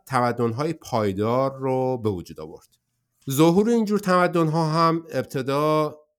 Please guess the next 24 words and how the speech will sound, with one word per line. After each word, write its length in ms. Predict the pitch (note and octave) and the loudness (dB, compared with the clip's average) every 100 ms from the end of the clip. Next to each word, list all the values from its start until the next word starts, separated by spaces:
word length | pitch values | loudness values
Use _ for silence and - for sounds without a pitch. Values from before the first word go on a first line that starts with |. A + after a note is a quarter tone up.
| - | -12
تو 300 | D3 C#3 C3+ | -6 -4 0
دره‌های 640 | B2+ A2+ G#2+ G2+ B2 C#3 | 0 0 -2 -4 -4 -2
رودخونه‌ای 880 | A2+ G#2 - - G2+ G2+ A2 E2+ D#2 _ G#2 | -4 -6 -10 -8 -4 -2 -2 -4 -8 _ -8
مثل، 680 | G#2 - A2 A2 G#2+ G#2 G#2 A2 | -8 -8 -6 -4 -4 -4 -8 -12
مثلاً، 440 | G#2+ A2 A2 G#2+ - | -6 -4 -4 -6 -6
اه، 120 | A2 | -6
توی 220 | G2+ A#2+ | -4 -4
مصر 380 | A2 A2 A2 - - | -2 -2 -4 -10 -6
دوربر، 600 | G#2 F#2+ G2 G#2 G#2 G#2+ - | -4 -2 -2 -2 -2 -4 -8
ام، 420 | G2+ G2 F#2 F#2 F#2 | -8 -6 -6 -8 -8
رود 400 | F2+ F2+ G2+ G#2 | -10 -8 -4 -2
نیل 560 | G#2 A2+ B2 A#2+ A2+ G2+ | -2 0 -2 -2 -6 -6
یا 240 | F#2 F2+ | -6 -6
بین 440 | D#2 G#2+ G2 F#2 - _ | -4 -4 -4 -8 -12 _
نهرین، 720 | G2+ F#2+ F2+ G#2+ G#2 G#2+ F#2+ - _ | -8 -8 -8 -6 -6 -6 -8 -14 _
بین 240 | A2+ G#2 G2+ G#2 G#2 G2+ | -6 -4 -4 -4 -4 -6
رود 140 | A2+ G#2+ | -6 -2
دجله 540 | A2 F#2+ G2 F#2+ G2 | -2 -2 -4 -6 -6
و 80 | G2 | -6
فرات 680 | F#2+ - G2+ B2 B2 A#2+ - _ _ _ - | -8 -8 -2 0 0 -4 -10 _ _ _ -4
یا 540 | C3 D3 D3 D3 D3 - | 0 2 2 2 -2 -6
چین 300 | - C#3 C3+ | -4 -2 0
و 80 | |
هند 420 | A#2 B2 A2 G2 | -2 -2 -4 -6